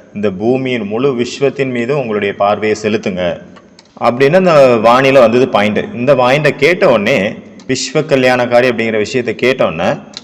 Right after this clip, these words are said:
நான் நினைச்சேன், நான் என்ன பண்றது? நான் வந்து ஒரு இடத்துலயே இருக்கிறேன்.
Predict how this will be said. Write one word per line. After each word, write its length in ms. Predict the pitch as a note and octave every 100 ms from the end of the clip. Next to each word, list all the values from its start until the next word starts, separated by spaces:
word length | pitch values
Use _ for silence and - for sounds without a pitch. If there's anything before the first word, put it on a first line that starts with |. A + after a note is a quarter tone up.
| -
நான் 300 | - A#2+ B2+
நினைச்சேன், 460 | C3+ C3+ C3+ G3+ F3
நான் 180 | C3 A#2+
என்ன 180 | B2 D3
பண்றது? 520 | C#3+ C3+ C3 B2+ B2
நான் 540 | A#2+ B2+ C#3 B2 B2 - - -
வந்து 280 | B2+ C3+ C#3
ஒரு 220 | B2+ C3
இடத்துலயே 320 | C3 C3+ C#3
இருக்கிறேன். 440 | B2+ G#2+ A2 G#2+